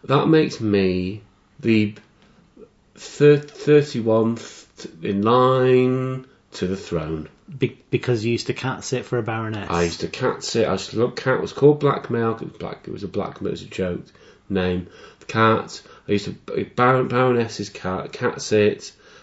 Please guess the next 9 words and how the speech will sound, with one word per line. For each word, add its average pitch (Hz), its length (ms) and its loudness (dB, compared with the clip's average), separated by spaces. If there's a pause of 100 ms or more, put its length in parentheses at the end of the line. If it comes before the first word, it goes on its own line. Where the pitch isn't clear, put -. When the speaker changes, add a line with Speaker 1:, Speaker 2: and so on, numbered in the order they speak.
Speaker 1:
and 107 180 2
that 151 200 6
makes 120 320 0
me 98 640 2 (260)
therefore 90 960 2 (420)
thirty-one 113 760 4 (120)
in 147 320 2
line 87 600 0 (340)
to 90 600 -2